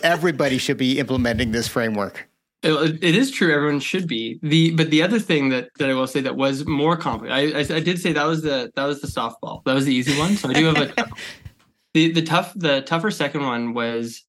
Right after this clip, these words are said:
Speaker 2: something we talked about before we got started recording, which was this idea that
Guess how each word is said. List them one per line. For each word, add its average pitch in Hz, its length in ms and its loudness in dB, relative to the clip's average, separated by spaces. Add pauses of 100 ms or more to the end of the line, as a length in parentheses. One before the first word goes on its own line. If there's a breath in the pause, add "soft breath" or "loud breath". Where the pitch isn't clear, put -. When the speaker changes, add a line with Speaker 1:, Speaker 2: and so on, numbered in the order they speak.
Speaker 2:
something 151 360 2
we 131 80 2
talked 123 260 -2
about 120 140 -2
before 127 220 -2
we 117 80 -2
got 113 180 -4
started 131 360 -2
recording, 113 500 -4
which 120 180 -6
was 120 400 -2 (440)
this 143 180 2
idea 127 400 2
that 117 380 -4